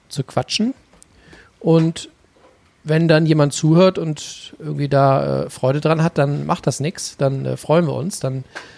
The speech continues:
hat es sich schon gelohnt, wobei es auch, glaub ich, sich so lohnen würde. Ähm, und in Zeiten der, äh, des Social Distancing ist man ja auch so ein bisschen froh über jeden sozialen Kontakt, den man so hat.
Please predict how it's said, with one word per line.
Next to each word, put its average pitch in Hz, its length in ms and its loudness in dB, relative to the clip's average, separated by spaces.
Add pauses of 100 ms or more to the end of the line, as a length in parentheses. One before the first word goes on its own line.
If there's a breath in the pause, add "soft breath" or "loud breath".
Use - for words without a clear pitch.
(120 loud breath)
hat 147 160 -2
es 160 120 -2
sich 147 160 -4
schon 151 200 2
gelohnt, 156 480 0
wobei 131 260 2
es 135 140 -4
auch, - 340 -16
glaub 135 200 0
ich, - 280 -10 (240)
sich 139 200 -8
so 147 180 2
lohnen 135 380 2
würde. 139 320 0 (1080 soft breath)
Ähm, 139 680 -2
und 139 160 -12
in 139 100 -8
Zeiten 143 400 -2
der, 139 800 -4
äh, - 380 -18
des 135 180 -10
Social 147 340 2
Distancing 156 640 0
ist 160 140 -6
man 147 120 0
ja 147 80 0
auch 139 120 -2
so 139 100 -4
ein 135 40 -2
bisschen 139 520 -2
froh 156 280 0
über 156 140 0
jeden 147 380 -2 (480 loud breath)
sozialen 147 540 0
Kontakt, 143 400 -6
den 147 100 0
man 143 180 0
so 120 120 -2
hat. - 260 -6